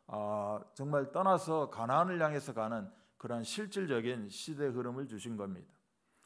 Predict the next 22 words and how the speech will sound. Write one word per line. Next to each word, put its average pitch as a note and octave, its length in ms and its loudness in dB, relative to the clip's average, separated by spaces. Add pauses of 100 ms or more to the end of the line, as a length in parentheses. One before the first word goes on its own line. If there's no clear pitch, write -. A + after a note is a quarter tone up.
(720)
인간에게 A#3 600 6
진짜 A3+ 840 6
온 G#3 300 10
문제는 D#3+ 680 2 (580)
그런 C3 360 2
세상적인, D3+ 920 2
이러한 A#2+ 400 4
육신적인 G3+ 540 4
문제가 D#3 400 4
아니라 A2+ 400 0 (120)
영적 A#2+ 400 0
문제이다. A2+ 800 -4 (500)
그래서 G#3+ 380 6
이 F#3 680 2 (140)
부분을 F3 520 4
따라 E3+ 280 10
하나님의 G3+ 640 6
말씀을 C3 600 2
붙잡는 D#3 500 0
것, B2 240 4 (560)
이것이 E3+ 420 6
바로 C#3 560 6